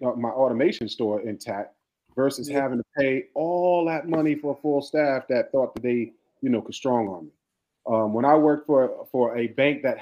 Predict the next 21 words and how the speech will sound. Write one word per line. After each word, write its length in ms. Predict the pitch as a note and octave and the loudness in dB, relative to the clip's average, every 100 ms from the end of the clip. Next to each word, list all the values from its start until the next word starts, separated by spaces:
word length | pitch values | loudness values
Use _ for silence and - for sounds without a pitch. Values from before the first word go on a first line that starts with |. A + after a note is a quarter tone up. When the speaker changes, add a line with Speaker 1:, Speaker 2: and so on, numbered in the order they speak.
| C#3 | -4
Speaker 1:
happened 260 | C3+ C#3+ B2 | -4 -4 -6
to 100 | A2 | -4
be 260 | B2 B2+ | -2 -2
in 100 | B2+ A2+ | -2 -2
America, 580 | A2 D#3 G#2+ - G#2 - _ _ _ _ _ _ _ - | 2 4 4 -2 -8 -8 _ _ _ _ _ _ _ 2
they 180 | E3+ | 4
had, 400 | D3+ B2+ G#2+ G#2+ - C3 | 4 2 0 0 -4 -2
um, 580 | A2 G#2+ G#2 G2+ G#2 - _ _ _ _ - - - - - _ _ | 0 2 0 -2 -6 -12 _ _ _ _ -20 -20 -20 -20 -20 _ _
they 160 | A#2 C#3+ | 0 2
had 200 | D#3 C3+ | 4 2
a, 40 | A#2 | 0
a, 340 | - - A2 | 0 -2 0
a, 240 | A2 G#2 | 0 -2
a 320 | G#2 G#2+ G2+ F#2+ A#2 | -4 -6 -6 -8 -6
what 160 | A#2+ | -4
we 60 | A2+ | -4
call 340 | - A2+ G#2 - | -2 0 0 -2
tellerless 580 | E3 D#3 D3 C3+ C3+ - _ _ _ _ | -2 0 0 -2 -4 -12 _ _ _ _
banking. 400 | B2 B2 - - _ _ _ _ _ - | -2 -2 -4 -12 _ _ _ _ _ -10
It 120 | A#2 | -10
was 120 | F#2+ | -10